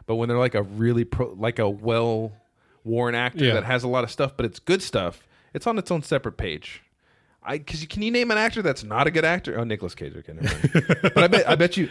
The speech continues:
Speaker 1: I bet you right now, if I look at Nicolas Cage's filmography in
Speaker 2: I think
Speaker 1: Wikipedia,
Speaker 2: someone's trying to steal
Speaker 1: <laughs> the Declaration of Independence.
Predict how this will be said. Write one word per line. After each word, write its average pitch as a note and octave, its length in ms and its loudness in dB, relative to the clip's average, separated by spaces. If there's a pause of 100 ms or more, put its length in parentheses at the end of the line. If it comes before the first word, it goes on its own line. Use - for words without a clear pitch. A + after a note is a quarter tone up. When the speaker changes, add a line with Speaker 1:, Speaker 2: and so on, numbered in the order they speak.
Speaker 1:
I A#2+ 80 2
bet D3+ 220 4
you D#3+ 100 2
right F3 120 4
now, G3 120 2
if E3 120 2
I - 20 6
look C#3+ 200 4
at E3+ 60 2
Nicolas F3 320 2
Cage's D#3 360 0
filmography A#2+ 600 0
in G#2+ 60 0
Speaker 2:
I G#2+ 40 0
think G#2+ 160 0
Speaker 1:
Wikipedia, D3+ 60 0
Speaker 2:
someone's - 360 2
trying E3 240 -4
to E3+ 60 -4
steal D3 680 -2 (200)
Speaker 1:
<laughs> A2 220 -12
the A#2 80 -4
Declaration G2+ 840 -4
of F2 140 -14
Independence. F2 580 -10